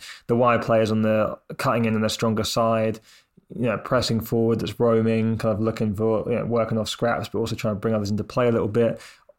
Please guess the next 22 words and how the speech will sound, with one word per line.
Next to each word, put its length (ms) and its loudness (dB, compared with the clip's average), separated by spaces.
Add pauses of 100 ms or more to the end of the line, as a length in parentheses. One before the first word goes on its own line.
Got 220 2
the 60 -8
two 200 2
eights. 180 2
There, 120 2
there's 220 0
a 40 0
foundation 760 2
of 140 0
what 140 0
we 80 0
saw 300 0
at 20 2
the 60 0
beginning 260 0
of 80 0
the 60 -2
season, 400 0
but 40 -2
there's 140 -2
just 160 -8
no, 760 2